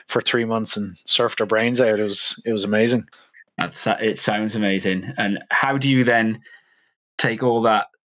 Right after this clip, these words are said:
Speaker 2: surfing promise and, uh, you know, that kind of the, the life of Riley? God, I don't know. Can I say life of Riley to an Irish person? That's probably based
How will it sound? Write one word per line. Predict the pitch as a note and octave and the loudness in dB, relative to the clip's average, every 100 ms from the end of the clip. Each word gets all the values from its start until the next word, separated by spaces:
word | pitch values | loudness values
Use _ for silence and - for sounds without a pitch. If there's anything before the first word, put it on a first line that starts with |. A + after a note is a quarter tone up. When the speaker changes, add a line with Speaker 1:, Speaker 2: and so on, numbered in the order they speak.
| _ _ - | _ _ -10
Speaker 2:
surfing | - G#2+ A2 G#2+ G2 | -2 -2 0 0 -2
promise | - G#2+ G2 G2 - A2 | 0 0 0 0 -2 0
and, | G2 G2+ | 2 2
uh, | G2 G2 | 2 2
you | G2+ | 2
know, | G2+ G2 | 0 2
that | A#2 A2 | 2 0
kind | - G#2+ | 0 0
of | G#2 G#2 - - - - - | 0 -2 -10 -18 -20 -20 -6
the, | - A2 B2+ | 0 2 2
the | C3 A#2+ | -2 0
life | B2+ B2+ B2 | 2 0 0
of | A#2+ A2 | -4 0
Riley? | A#2+ A#2 A#2 A2 | 2 4 2 -2
God, | G2 B2 | -2 -2
I | B2 | -2
don't | C#3+ | -2
know. | C#3+ | 0
Can | D#3 | 2
I | E3 | 0
say | F#3 G3 | 0 -2
life | D3 A2+ G2+ | 0 0 -2
of | G#2+ | -4
Riley | G#2+ F#2 F2+ | 0 0 0
to | F#2 | -2
an | G2 | 0
Irish | F2+ F2+ - | 0 -2 -4
person? | F#2 E2 G2+ | -4 -4 -2
That's | G#2+ | -4
probably | - A2 G#2+ | -2 -2 0
based | A#2 A2 | 0 0